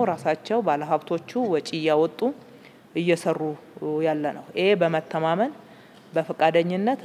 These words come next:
በአብሮነት፣ በውይይት እየሰራ ነው ያለን ነው። ማሽነሪዎቻቸውን ጭምር ሰጥተውን በርካታ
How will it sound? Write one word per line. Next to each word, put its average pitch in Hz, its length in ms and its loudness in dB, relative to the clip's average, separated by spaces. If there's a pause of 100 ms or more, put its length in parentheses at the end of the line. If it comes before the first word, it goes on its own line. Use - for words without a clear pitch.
በአብሮነት፣ 175 1120 4 (420)
በውይይት 156 540 0
እየሰራ 151 440 -2
ነው 180 180 -2
ያለን 147 420 -2
ነው። 127 140 -12 (840)
ማሽነሪዎቻቸውን 190 1120 0
ጭምር 220 380 -2
ሰጥተውን 208 500 -2
በርካታ 185 460 0